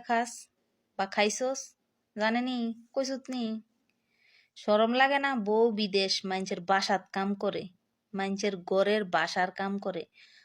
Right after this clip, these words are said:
আর তুই জামাই ইয়া পকেটে হাত দিয়া হুন্ডা লইয়া iPhone চালাইয়া ঘুরোস বউয়ের টেহাই।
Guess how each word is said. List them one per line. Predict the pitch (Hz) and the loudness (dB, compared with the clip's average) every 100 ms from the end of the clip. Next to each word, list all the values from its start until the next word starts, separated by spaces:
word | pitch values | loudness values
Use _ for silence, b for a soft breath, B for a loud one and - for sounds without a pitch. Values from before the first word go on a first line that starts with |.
| b - | b -6
আর | 190 - | -6 -6
তুই | 220 226 196 | -6 -4 0
জামাই | 190 202 233 233 220 | 0 2 2 0 2
ইয়া | 233 233 | 0 0
পকেটে | 254 254 233 202 202 | -6 -4 -2 0 0
হাত | 175 170 | -2 -4
দিয়া | 208 220 208 | 0 2 2
হুন্ডা | 202 190 185 190 202 | 0 -2 0 2 2
লইয়া | 226 226 185 - 175 185 | 2 2 2 0 0 0
iPhone | 185 220 214 220 | -2 -4 -4 -2
চালাইয়া | 220 214 208 180 | 0 0 0 -4
ঘুরোস | 185 185 - - - - _ _ - | -10 -10 -2 0 0 -4 _ _ -8
বউয়ের | 185 185 180 - | -2 2 0 -2
টেহাই। | - 180 175 | -6 -4 -6